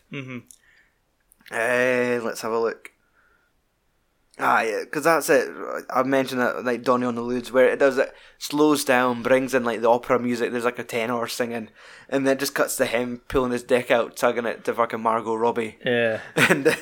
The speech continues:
Speaker 2: it's, like, in front of his wife, and not just in front of them, in front of a whole fucking party.
Speaker 1: Uh.
Speaker 2: And he's like, "So fucking hot." And he's just sitting battering his meat, <laughs> and his wife starts hitting him, and it just cuts to the shot of him,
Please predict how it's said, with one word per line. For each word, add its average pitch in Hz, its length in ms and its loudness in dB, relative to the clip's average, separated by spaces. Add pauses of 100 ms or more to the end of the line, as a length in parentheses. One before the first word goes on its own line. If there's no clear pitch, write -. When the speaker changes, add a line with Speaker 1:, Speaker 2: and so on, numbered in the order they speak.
(220)
Speaker 2:
it's, 147 200 -4
like, 160 140 4
in 156 80 2
front 147 320 2
of 127 60 -6
his 131 120 -2
wife, 127 480 0
and 147 140 2
not 185 260 2
just 156 220 -4
in 135 60 -10
front 139 180 2
of 127 60 -6
them, 175 280 4
in 139 100 -6
front 143 220 0
of 143 80 -4
a 135 60 2
whole 156 280 2
fucking 147 420 -4
party. 143 560 2 (120)
Speaker 1:
Uh. 117 260 -4
Speaker 2:
And 147 80 2
he's 160 100 4
like, - 200 -8
"So 143 480 0
fucking - 460 -6
hot." 135 460 2 (260)
And 143 80 -4
he's 127 100 -4
just 135 100 -6
sitting - 180 -6
battering 123 500 4
his 131 220 -4
meat, 151 420 0
<laughs> - 0 -
and 165 200 2 (540)
his 175 120 4
wife 156 260 4
starts 160 300 2
hitting 143 240 -2
him, 147 140 0
and 139 100 0
it 143 60 -10
just 156 260 -8
cuts - 220 2
to 156 60 2
the 139 60 4
shot 147 220 4
of 143 60 4
him, 143 200 0